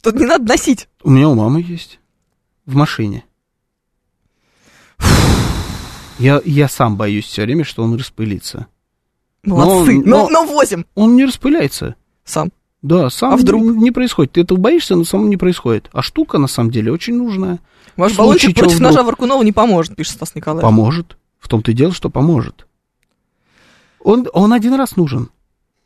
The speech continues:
Speaker 2: Ну, нормальному среднестатистическому человеку он может пригодиться либо никогда, либо один раз в жизни.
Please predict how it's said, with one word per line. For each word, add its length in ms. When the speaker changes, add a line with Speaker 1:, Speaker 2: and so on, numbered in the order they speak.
Speaker 2:
Ну, 140
нормальному 540
среднестатистическому 960
человеку 360
он 60
может 200
пригодиться 520
либо 220
никогда, 380
либо 200
один 180
раз 160
в 20
жизни. 420